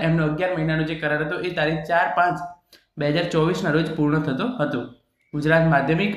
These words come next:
અને ઉચ્ચતર માધ્યમિક શિક્ષણ બોર્ડના સંદર્ભ છના પત્રથી રાજ્યની તમામ માધ્યમિક અને ઉચ્ચતર માધ્યમિક શાળાઓ માટે ઉનાળુ વેકેશનની તારીખોમાં ફેરફાર કરી તારીખ નવ પાંચ બે હજાર ચોવીસથી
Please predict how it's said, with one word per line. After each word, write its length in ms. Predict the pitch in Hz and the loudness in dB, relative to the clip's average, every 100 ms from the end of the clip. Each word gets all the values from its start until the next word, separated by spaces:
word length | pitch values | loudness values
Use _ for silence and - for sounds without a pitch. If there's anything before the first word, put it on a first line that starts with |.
| - | -4
અને 100 | 165 151 | -2 0
ઉચ્ચતર 300 | 156 185 190 156 | 0 -2 0 0
માધ્યમિક 340 | 131 165 160 | 0 0 -2
શિક્ષણ 260 | 151 165 156 | -4 -2 -2
બોર્ડના 240 | 147 160 160 | 0 0 -2
સંદર્ભ 320 | 135 147 - | -2 -4 -4
છના 260 | 156 170 196 160 | -2 0 0 -2
પત્રથી 400 | 147 160 160 131 - _ _ _ _ - | -2 -2 -2 -6 -12 _ _ _ _ -2
રાજ્યની 440 | 147 156 175 165 156 | 0 2 0 0 0
તમામ 280 | 170 190 165 | 0 2 0
માધ્યમિક 420 | 127 160 196 185 | 0 0 0 0
અને 60 | 165 151 | 0 0
ઉચ્ચતર 300 | 202 214 190 139 | 0 -2 0 0
માધ્યમિક 360 | 123 160 175 160 | 2 -2 -2 -2
શાળાઓ 260 | 147 156 | 0 2
માટે 220 | 202 214 127 - - _ _ _ | 2 2 -2 -8 -16 _ _ _
ઉનાળુ 400 | 165 190 208 214 | -2 4 4 4
વેકેશનની 460 | 165 165 165 170 160 | 2 0 -2 -4 0
તારીખોમાં 420 | 147 151 165 160 160 | 0 2 2 2 0
ફેરફાર 260 | 135 151 | 0 0
કરી 240 | 156 196 156 - _ _ _ - | 0 -2 -4 -10 _ _ _ -4
તારીખ 240 | 156 160 156 | -2 0 2
નવ 160 | 170 208 175 | 2 2 2
પાંચ 160 | 165 160 | 2 4
બે 80 | 151 | 2
હજાર 140 | 160 160 | 2 0
ચોવીસથી 420 | 139 151 156 156 | 0 -2 -2 -4